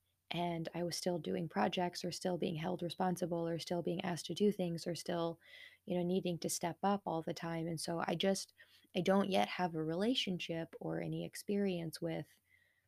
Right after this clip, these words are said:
stopping everything else and just working on my health. So that's what I'm trying to do right now.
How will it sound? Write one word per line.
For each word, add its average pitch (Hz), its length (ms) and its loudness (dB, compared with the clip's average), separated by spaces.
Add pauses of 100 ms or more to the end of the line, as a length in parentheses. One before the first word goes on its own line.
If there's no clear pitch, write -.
(540)
stopping 196 680 2
everything 170 460 -2
else 170 320 -4
and 151 140 -2
just - 360 -6
working 151 320 -6
on 160 400 -4 (120)
my 160 100 -6
health. - 280 -10 (760)
So 165 260 -2
that's 170 260 0
what 202 100 4
I'm 208 160 6
trying 175 360 0
to 185 100 -4
do 175 200 0
right 190 260 0
now. 165 400 -4